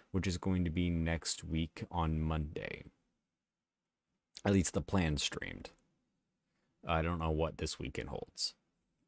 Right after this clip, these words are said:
So, if you want to get a hold of me or anything like that, make sure just to put in the comments to make sure that you can get a hold of me. If you guys need anything or if you wanna know anything,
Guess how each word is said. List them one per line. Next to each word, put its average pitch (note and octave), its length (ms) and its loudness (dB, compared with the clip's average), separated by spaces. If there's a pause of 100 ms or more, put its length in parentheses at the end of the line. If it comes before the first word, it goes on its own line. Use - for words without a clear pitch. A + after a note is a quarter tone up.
So, C2+ 500 2 (1800)
if E2+ 160 2
you G2+ 100 8
want G2 280 6
to G2+ 120 4
get F#2+ 180 2
a F#2 60 2
hold G#2 240 4
of G#2 60 2
me G#2+ 320 4
or G2 100 0
anything F#2+ 240 0
like F#2 200 0
that, G2+ 280 2
make F2+ 220 0
sure F#2 220 2
just F2 220 -2
to F#2+ 100 -6 (600)
put A2 160 4
in G2+ 180 4
the G2+ 60 4
comments - 600 4 (420)
to F2+ 300 4
make F#2 280 2
sure G2 260 2
that F#2+ 160 2
you F#2 180 2
can F2 580 0 (1400)
get A2+ 140 6
a G2+ 60 6
hold G#2+ 220 4
of A2 80 2
me. A#2+ 160 4
If - 300 -2
you F#2 200 2
guys F#2 640 0
need A2 200 2
anything A2 520 0
or F#2 100 0
if E2 120 -4
you F#2 80 -2
wanna F2+ 220 2
know G#2 240 4
anything, G#2+ 580 0